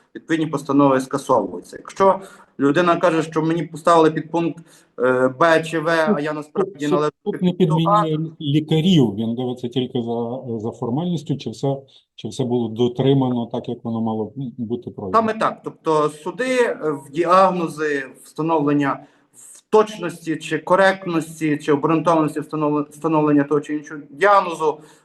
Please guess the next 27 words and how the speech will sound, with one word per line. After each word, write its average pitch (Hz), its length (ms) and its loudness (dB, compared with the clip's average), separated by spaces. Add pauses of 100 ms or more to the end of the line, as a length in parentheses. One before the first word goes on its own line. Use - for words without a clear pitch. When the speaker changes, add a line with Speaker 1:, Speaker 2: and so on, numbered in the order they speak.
Speaker 1:
вони, 151 380 2
м, 131 600 -4
не 160 180 4
вникають, 180 540 2
не 160 80 -2
вивчають, 147 800 -2
і 123 160 -20 (380)
від-, - 320 -20 (260)
вироблена 156 400 4
відповідна 139 420 2
правова 131 520 2 (160)
практика. - 420 -8 (1080)
Speaker 2:
Що 190 80 0
б 190 80 -4
ви, 202 80 2
е, 135 540 -2
загалом 131 640 0
порадили 120 480 -2
людям, 147 380 0
е, 160 80 -8 (2000)
які, 160 720 -4
е, 156 120 0 (880)
готуються 135 440 0
до 113 140 -4
повторного 120 460 -4
проходження 113 540 -4
комісії? 104 540 -6